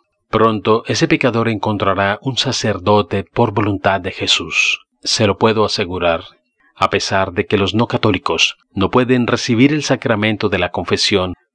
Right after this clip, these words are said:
realizar una confesión informal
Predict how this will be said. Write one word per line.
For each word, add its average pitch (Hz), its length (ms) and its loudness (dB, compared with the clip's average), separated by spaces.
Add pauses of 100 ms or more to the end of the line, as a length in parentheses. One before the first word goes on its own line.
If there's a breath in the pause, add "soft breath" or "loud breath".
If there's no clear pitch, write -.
(120)
realizar 95 680 -2
una 143 180 0
confesión 113 500 -2
informal 95 680 -2